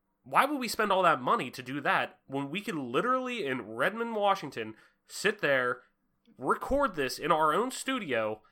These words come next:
and put it out for fucking nothing? And we can get even more buzz over that. Everyone can see it. Everyone will have it.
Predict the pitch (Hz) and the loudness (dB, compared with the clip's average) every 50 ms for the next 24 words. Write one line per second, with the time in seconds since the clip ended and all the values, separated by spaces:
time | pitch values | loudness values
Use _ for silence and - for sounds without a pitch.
0 | _ - 123 127 - - - 208 220 233 202 196 180 165 151 - - - - _ | _ -10 -10 -8 -4 -2 0 0 0 2 4 6 6 6 6 2 -2 -8 -20 _
1 | _ _ - - - - 170 170 160 - - - 190 185 - 165 160 156 143 135 | _ _ -20 -20 -10 -6 -2 -2 -2 -2 0 0 -2 0 0 -2 -4 -2 -4 -4
2 | 127 123 135 135 123 - - - - _ _ _ _ _ _ _ _ _ _ _ | 0 2 2 2 2 -2 -8 -18 -20 _ _ _ _ _ _ _ _ _ _ _
3 | _ _ _ _ _ _ _ _ _ _ - 160 175 160 180 185 170 196 180 160 | _ _ _ _ _ _ _ _ _ _ 6 6 6 6 4 2 2 2 0 2
4 | 170 175 165 - - 170 180 160 160 160 151 147 147 151 170 175 165 143 135 123 | 0 0 0 -2 -4 -4 -2 0 0 0 0 0 0 2 2 2 2 2 2 2
5 | 117 110 101 - - 139 139 127 123 120 107 98 92 95 - _ _ - - _ | 0 0 -2 -6 -4 -4 -4 -2 -4 -6 -6 -8 -12 -16 -18 _ _ -20 -20 _
6 | - 175 202 196 185 214 196 175 156 147 131 127 131 123 113 - - 113 101 95 | 8 8 8 10 8 4 4 4 2 2 2 0 -4 -10 -10 -10 -12 -12 -14 -14
7 | - - _ - 165 185 180 226 208 202 196 185 170 165 143 139 131 135 131 107 | -18 -18 _ 0 2 2 2 0 -2 0 0 0 0 -2 -2 0 2 2 2 2
8 | 101 98 - | -2 -8 -16